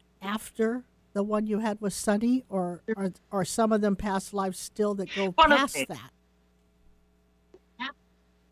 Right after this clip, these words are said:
Speaker 2: Um, all right, into the future. Well, yeah, the, the, um, the three dominant ones, I me-, remember going way back, old fragments, and sometimes there's a bit more detail, and s-, some of them I've been able to research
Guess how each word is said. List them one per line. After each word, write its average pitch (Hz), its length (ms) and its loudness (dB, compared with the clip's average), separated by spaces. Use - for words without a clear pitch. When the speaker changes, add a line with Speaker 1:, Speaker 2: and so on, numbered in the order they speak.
Speaker 2:
Um, 226 240 4
all 240 160 8
right, 226 180 6
into 208 180 -4
the 208 120 -6
future. 180 500 -4
Well, 247 320 8
yeah, 220 200 2
the, 208 120 -6
the, 220 440 4
um, 208 380 -2
the 143 120 0
three 294 500 2
dominant 220 400 2
ones, 151 140 -4
I 180 80 4
me-, 214 180 4
remember 220 440 2
going 170 640 -2
way 180 180 6
back, 151 220 -2
old 165 120 -2
fragments, 151 640 0
and 143 140 -14
sometimes 156 460 -6
there's 143 160 -4
a 147 40 -14
bit 151 160 4
more 147 200 -6
detail, 147 560 -2
and 147 100 -6
s-, - 120 -10
some 175 140 2
of 165 60 2
them 156 100 0
I've 147 160 2
been 156 140 4
able 151 140 4
to - 140 -6
research - 640 0